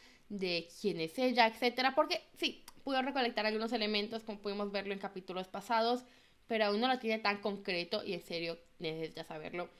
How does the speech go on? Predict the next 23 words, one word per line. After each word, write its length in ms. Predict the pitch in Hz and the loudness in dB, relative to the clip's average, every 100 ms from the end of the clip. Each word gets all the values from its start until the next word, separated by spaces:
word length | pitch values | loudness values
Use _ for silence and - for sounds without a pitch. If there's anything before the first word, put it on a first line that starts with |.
| - - - | -20 -20 -2
Porque, 220 | 330 311 | -2 0
¿saben? 220 | 302 339 453 - | 4 4 4 2
Ella 180 | 339 359 | 4 4
se 80 | 415 | 2
está 300 | 415 302 311 | 2 2 2
diciendo 640 | 311 277 254 233 247 262 | -2 -2 0 0 0 2
que 60 | 262 | 2
a 40 | |
lo 80 | 233 | 2
mejor 300 | 226 233 247 | 2 4 4
la 100 | 254 | 4
razón 320 | 233 226 214 | 2 2 -2
por 160 | 247 247 | 0 0
la 120 | 240 | 2
que 100 | 240 | 0
Marrock 540 | 214 196 202 220 226 - - - _ _ | 0 0 2 2 2 -4 -20 -20 _ _
tien-, 400 | 233 - 202 - _ _ _ _ - | -2 -2 -6 -18 _ _ _ _ -12
se 120 | - 202 | -4 0
vuelve 680 | 202 220 226 220 214 - - _ - | 2 4 4 4 2 -2 -18 _ -8
este 960 | 185 - - 214 196 185 180 175 165 185 | -8 -10 -6 -2 0 -2 -2 -2 -4 -6
licántropo 800 | 170 175 170 190 190 - 190 190 | -6 -4 -4 -4 -6 -2 -2 -2
con 120 | 175 | -10
cabellos, 500 | 170 170 170 170 | -8 -6 -4 -6